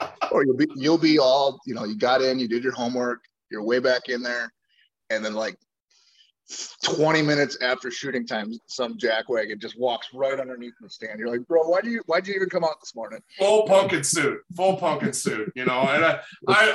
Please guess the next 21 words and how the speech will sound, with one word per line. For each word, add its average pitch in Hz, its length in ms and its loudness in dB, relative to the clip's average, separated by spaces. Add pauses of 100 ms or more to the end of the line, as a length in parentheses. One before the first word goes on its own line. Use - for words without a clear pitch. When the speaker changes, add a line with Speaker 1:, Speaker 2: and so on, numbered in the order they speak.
(160)
Speaker 1:
I'm 185 80 2
obviously, 156 440 -2
we're 160 280 -6
laughing 117 420 -2
about 104 340 -10
this 104 240 -6
'cause - 140 -12
it's 135 160 -2
all 131 240 2
you 113 140 -6
can 123 320 -6
do. 104 340 -6
But 117 220 -2 (180)
Speaker 2:
Yeah. - 80 2 (420)
Speaker 1:
'cause, 165 160 -4
I 160 220 4
mean, 151 320 2
we 196 200 0
can 180 120 -2
all 156 220 2
be 147 100 0